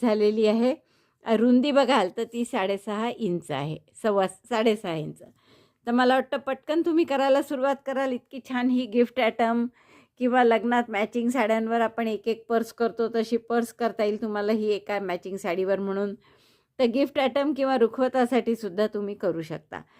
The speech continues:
चला तर मग पटकन सुरुवात करा आणि आपण ही पर्स simple पण but beautiful अशी ही पर्स करू. या बॅगसाठी आपण हे तीन रंग घेतले.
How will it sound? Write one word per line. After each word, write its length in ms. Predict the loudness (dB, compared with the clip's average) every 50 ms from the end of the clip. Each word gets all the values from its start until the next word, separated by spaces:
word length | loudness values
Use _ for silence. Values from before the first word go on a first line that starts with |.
| -20 -20 -20 _ _ -2
चला 200 | 0 2 2 0
तर 120 | 0 -2
मग 120 | -4 -4 -6
पटकन 400 | -4 -6 -8 -6 -4 -4 -4 -2
सुरुवात 360 | 0 0 0 2 2 0 0 0 -2
करा 280 | -2 0 0 0 -2 -2 -6 _ _ _ _ _ _
आणि 200 | -8 -6 -4 -2
आपण 260 | -4 -4 -4 -8 -8 -6
ही 100 | -6 -8
पर्स 460 | -6 -4 -2 -2 -2 -4 -6 -8 -4
simple 380 | -4 -4 -4 -4 -4 -4 -6
पण 380 | -6 -6 -8 -8 -8 -8 -8 -4
but 140 | -4 -4 -4
beautiful 640 | -4 0 0 0 0 0 -4 -6 -6 -6 -8 -6 -6
अशी 280 | -6 -8 -6 -8 -8
ही 100 | -8 -8
पर्स 340 | -10 _ -8 -8 -8 -10 -12
करू. 480 | _ -14 -14 -14 -14 _ _ _ -6 -4
या 160 | -4 -2 -4
बॅगसाठी 600 | -4 -4 -4 -4 -4 -4 -4 -6 -6 -4 -2 -4
आपण 240 | -4 -4 -4 -6 -4
हे 160 | -4 -4 -4
तीन 280 | -4 -4 -4 -4 -4 -4
रंग 160 | -6 -6 -6
घेतले. 420 | -4 -2 -4 -4 -4 -4 -4 -2